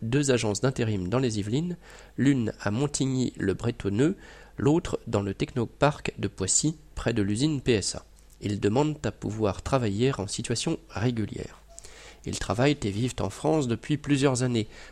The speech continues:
plus de dix ans pour certains, très souvent dans des conditions difficiles. De ce fait, ils ne décrochent que des emplois précaires, souvent à temps partiel, parmi les travaux les plus pénibles, mal payés, parfois de la main à la main ou par de simples chèques,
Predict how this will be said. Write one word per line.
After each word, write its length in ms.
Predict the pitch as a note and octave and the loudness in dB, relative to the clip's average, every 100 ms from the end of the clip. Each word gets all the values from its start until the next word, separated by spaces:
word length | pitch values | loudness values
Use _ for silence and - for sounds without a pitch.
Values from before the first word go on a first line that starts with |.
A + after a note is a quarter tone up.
| - | -2
plus 140 | D#3 | 2
de 100 | D3+ | 4
dix 240 | C3+ C3+ A#2+ | 4 4 4
ans 80 | |
pour 200 | G#2+ G2+ | 2 -2
certains, 340 | - - - E2 - - - | -2 -4 -4 -6 -8 -20 -12
très 160 | - C#3 | 2 2
souvent 320 | - B2 D3 | 2 2 2
dans 120 | A#2 | 2
des 100 | G2+ | -2
conditions 440 | - G#2+ G2+ - A#2 | -2 -4 -2 -2 0
difficiles. 640 | A2+ A2+ A2 - - - - - - - | 0 -2 -2 -4 -6 -8 -14 -20 -20 -8
De 80 | F2 | -4
ce 140 | - | -2
fait, 400 | - D#3+ D#3+ - - | 2 2 2 -6 -2
ils 160 | C3 | 0
ne 60 | C#3+ | 2
décrochent 460 | C3 - B2 A#2 | 2 2 -2 -2
que 80 | - | -2
des 160 | G#2+ G2+ | -2 -2
emplois 240 | G2 G#2 | -2 -4
précaires, 600 | - - - B2 D3 D3+ | -4 -4 0 0 0 -2
souvent 340 | - G#2 G#2+ G#2+ - | -4 -2 -2 -4 -6
à 160 | F#2 E2+ | -8 -8
temps 260 | - A#2+ | -4 -2
partiel, 560 | G2+ F2+ - C#3+ D#3+ D3+ - - - | -2 -4 -2 0 0 -2 -8 -20 -4
parmi 220 | B2+ C3+ | 0 2
les 80 | C#3+ | 2
travaux 340 | B2 G#2+ A#2+ D3 | 2 0 0 0
les 120 | A2 | -2
plus 160 | - | -4
pénibles, 500 | G2+ C3+ B2+ D3+ C3+ - | -2 0 2 0 -2 -2
mal 180 | G#2+ C3+ | 0 2
payés, 380 | - G2+ G#2+ B2+ - - | 0 0 0 -2 -6 -4
parfois 300 | - - - | -2 0 0
de 80 | A#2+ | 0
la 140 | G2 F#2 | 2 0
main 240 | B2+ C#3 | 0 2
à 40 | |
la 120 | G#2 G2 | 0 0
main 180 | A#2+ C#3+ - - | -2 -4 -14 -6
ou 80 | - | -6
par 180 | C3 B2 | 0 0
de 80 | A2 | 0
simples 320 | - C3+ G2 | -2 -2 -2
chèques, 400 | - G#2 - - | -4 -4 -4 -10